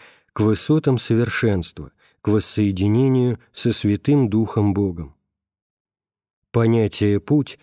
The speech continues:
несет в себе стержневую идею серии.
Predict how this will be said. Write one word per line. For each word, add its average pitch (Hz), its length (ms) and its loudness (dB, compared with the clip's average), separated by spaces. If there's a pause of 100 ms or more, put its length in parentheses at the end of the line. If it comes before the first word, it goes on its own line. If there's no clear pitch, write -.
(120)
несет 113 420 0
в - 60 -12
себе 123 380 0
стержневую 110 960 0
идею 113 320 0
серии. 92 560 -4